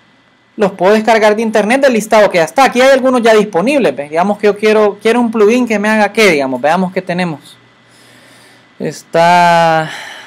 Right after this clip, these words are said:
uno interesante, vaya. Este, reiniciar ide, vaya. Voy a instalar este, lo chequeo acá y le digo instalar. Se pega a internet y lo va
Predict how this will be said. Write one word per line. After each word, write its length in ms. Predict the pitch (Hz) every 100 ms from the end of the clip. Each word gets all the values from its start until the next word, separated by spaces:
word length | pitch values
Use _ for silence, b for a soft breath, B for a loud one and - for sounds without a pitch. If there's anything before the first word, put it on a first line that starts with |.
| B B B
uno 200 | 214 196
interesante, 720 | 185 185 156 - 202 190 165
vaya. 280 | 120 - - _ _ _
Este, 340 | 220 220 202 185
reiniciar 600 | 190 185 165 165 214 269
ide, 220 | 196 131
vaya. 180 | - -
Voy 140 | 185
a 20 |
instalar 360 | 185 185 180 190
este, 200 | 180 160
lo 120 | 135
chequeo 340 | - 135 151 165
acá 300 | 165 247 254
y 40 |
le 100 | 185
digo 140 | 151
instalar. 540 | 143 - 160 220 240 214 - _ _ _
Se 160 | -
pega 220 | - 165 180
a 20 |
internet 480 | 202 214 202 277 285
y 60 |
lo 180 | 190 160
va 400 | 170 165 143